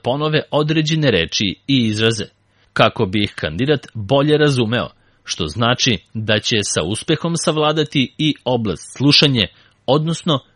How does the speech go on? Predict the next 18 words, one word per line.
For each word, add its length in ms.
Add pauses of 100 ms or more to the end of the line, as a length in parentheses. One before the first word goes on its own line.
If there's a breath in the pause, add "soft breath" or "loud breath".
razumevanja 800
odslušanog. 680 (600 soft breath)
Tokom 360
K 160 (280)
E 140
T 180 (160)
ispita, 400 (380 soft breath)
bez 400
obzira 500
da 220
li 100
ga 240
polažu 440
deca 440
školskog 640
uzrasta 560 (120)
ili 220
stariji, 440